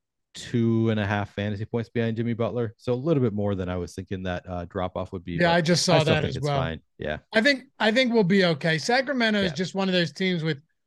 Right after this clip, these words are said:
Speaker 2: where the offense is so good, the defense is so terrible, but they're so frequently caught in shootouts. You know, who knows? Maybe this is a one forty-five to one forty game like we've seen with these teams.
Speaker 1: Right,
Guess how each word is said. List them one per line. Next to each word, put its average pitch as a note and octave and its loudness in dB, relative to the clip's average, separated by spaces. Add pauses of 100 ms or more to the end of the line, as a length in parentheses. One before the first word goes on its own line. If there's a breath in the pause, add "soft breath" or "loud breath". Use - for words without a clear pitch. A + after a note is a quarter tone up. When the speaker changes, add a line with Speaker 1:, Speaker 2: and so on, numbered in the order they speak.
(460)
Speaker 2:
where F#3+ 4 (460)
the F#3+ 2
offense A#3+ 2
is G#3 -4
so A3 2
good, G3+ 0
the F3+ -6
defense G3 -4
is F#3 -6
so G3 -2
terrible, F#3+ 0
but F#3+ -2
they're G3+ 2
so A#3+ 2
frequently A3 0
caught F#3+ 4
in F3+ 0
shootouts. E3 0 (1120)
You A3 2
know, F#3 4
who A3+ 4
knows? A#3 4
Maybe G#3 2
this A3 4
is G3 -2
a G#3 0
one G#3 0
forty-five G3+ 0
to F#3+ -6
one F#3 -2
forty F#3+ -2
game D#3 2
like D3 -4
we've D3+ -4
seen D3 -2
with C#3 -4
these C3 -8
teams. - -4
Speaker 1:
Right, F#3+ -8